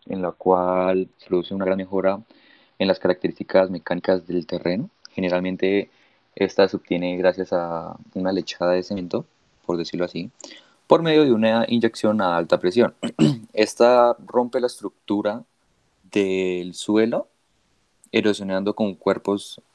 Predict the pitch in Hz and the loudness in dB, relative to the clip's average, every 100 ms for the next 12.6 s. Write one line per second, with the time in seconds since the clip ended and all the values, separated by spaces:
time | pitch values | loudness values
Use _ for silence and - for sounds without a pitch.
0 | _ - 95 92 90 87 87 - 92 98 | _ -2 -2 0 -4 -4 -6 -4 -2 -2
1 | 95 123 123 92 - _ - - 110 110 | 0 2 2 -2 -12 _ -10 -6 -4 2
2 | 113 110 107 104 90 90 87 95 104 87 | 2 2 0 -2 -4 -6 -4 -4 -4 0
3 | 90 90 95 87 87 87 90 - 95 92 | 0 4 4 4 2 -4 -4 -4 -2 0
4 | 95 95 _ _ - _ - 92 92 85 | -2 -4 _ _ -20 _ 0 2 2 4
5 | 92 101 101 101 98 90 95 104 104 101 | 6 6 4 0 -4 -4 -2 0 -2 -6
6 | 98 - - 107 110 98 98 98 - _ | -8 -6 -4 -2 -2 -4 -8 -12 -16 _
7 | _ _ _ _ _ _ - 95 98 98 | _ _ _ _ _ _ 2 4 4 2
8 | 98 98 95 95 92 - - 131 139 107 | 2 0 0 0 -2 -4 0 0 2 2
9 | - 104 107 110 107 - _ _ - 113 | 0 -4 -2 -4 -8 -18 _ _ 0 2
10 | 117 117 95 - 98 - 123 175 - _ | 4 2 0 0 0 0 -6 -6 -14 _
11 | _ - 98 95 92 95 95 - 87 92 | _ -2 0 0 -2 -6 -4 -2 -2 -4
12 | 87 98 98 101 101 | 0 2 4 2 0